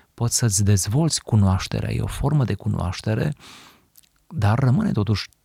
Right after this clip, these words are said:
teoretică. Adică rămâne doar a ta, e un construct pe care tu ți-l faci și, nevenind în comunitate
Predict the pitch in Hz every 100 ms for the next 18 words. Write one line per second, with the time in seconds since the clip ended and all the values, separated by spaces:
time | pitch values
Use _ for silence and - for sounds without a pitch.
0 | - - 98 92 95 - - - 123 -
1 | _ _ _ _ _ _ - _ _ 101
2 | 104 104 104 143 117 113 117 101 107 -
3 | 139 120 95 - _ _ - 110 107 98
4 | 110 98 - - 131 - - - - -
5 | - 98 - 117 104 92 - 67 - -
6 | - - - - - 113 92 - - 107
7 | 156 180 143 120 107 101 95 95 87 -
8 | 107 - 87 -